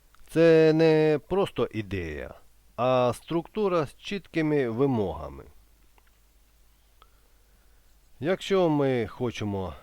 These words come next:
щоб наша школа була визнана, приносила реальну користь і отримала довіру від суспільства та міжнародних партнерів,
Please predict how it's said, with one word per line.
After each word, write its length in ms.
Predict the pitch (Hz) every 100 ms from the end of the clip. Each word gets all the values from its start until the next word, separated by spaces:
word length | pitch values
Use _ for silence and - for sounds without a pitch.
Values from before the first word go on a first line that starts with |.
| -
щоб 260 | - 123 110
наша 380 | 113 107 110
школа 580 | 104 - 110 104 101 85 -
була 540 | 90 107 104 98 87 -
визнана, 840 | 110 143 185 165 147 139 131 113 - - _ _ _ _ -
приносила 800 | - 123 123 117 107 110 104 104
реальну 540 | 104 110 104 101 110 127
користь 760 | - 196 185 156 131 - - _ _ _ _ _ _ -
і 340 | 123 120 113
отримала 720 | - 127 - 127 120 113 113
довіру 560 | 104 120 113 113 110 107
від 200 | 104 107
суспільства 920 | - - 117 - - 117 95 - 113
та 340 | 104 113 110 101
міжнародних 920 | 110 107 117 117 117 113 101 104 95
партнерів, 760 | - 104 - 107 101 92 87